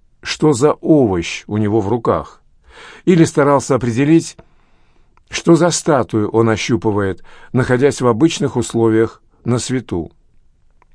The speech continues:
Почему темнота так привлекает?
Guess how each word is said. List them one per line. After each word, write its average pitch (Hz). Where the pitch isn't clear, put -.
Почему 131
темнота 123
так 170
привлекает? 120